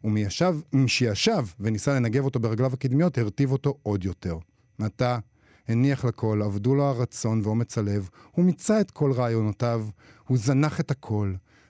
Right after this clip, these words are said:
נעשה לאה ומנומנם, אדיש לכל, ורק השיער של חותמו הזדקר, פיו נפער והתחיל לרעוד, ושיניו נקשו. אני מדלג קצת, הוא אומר, "הפסקתי את המים, באו שקט ושלווה, הקלה.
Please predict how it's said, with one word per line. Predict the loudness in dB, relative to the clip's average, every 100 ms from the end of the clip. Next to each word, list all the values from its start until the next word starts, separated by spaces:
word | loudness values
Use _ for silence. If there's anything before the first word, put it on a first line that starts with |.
| -4
נעשה | -2 -2 0 0
לאה | 0 0 2 2 4
ומנומנם, | 4 4 4 4 2 0 -2
אדיש | -4 -4 -4 -4
לכל, | -6 -4 -2 -2 -4 _ -20 _
ורק | -4 -2 -2 -2
השיער | -4 -6 -4 -4
של | -2 -4
חותמו | -4 -4 -2
הזדקר, | -2 -6 -4 -2 -2 -4
פיו | -4 -2
נפער | 0 -4 -8 -8 -6 -4 -6
והתחיל | -10 -12 -6 -2 -2
לרעוד, | -2 -6 -8 0 2 2 0 -2 -4 _ _ -6
ושיניו | -6 -2 -2 0 0 -2 -8 _ _
נקשו. | -4 -4 -6 -6 -8 -12 _ _ _ _ _ _ _ -16 -6
אני | -2
מדלג | 0 0 -2
קצת, | -4 -2 -4 -4 -20 -20 -20 -16 -4
הוא | -2
אומר, | 0 0 -4 -8 _ _ -14
"הפסקתי | -4 -4 -2 -2
את | -2
המים, | -4 -4 -8 -12 _
באו | -4 -4
שקט | -4 -4 -4
ושלווה, | -6 -4 -4 -4 -8 -14 -20 _ -10
הקלה. | -4 0 -2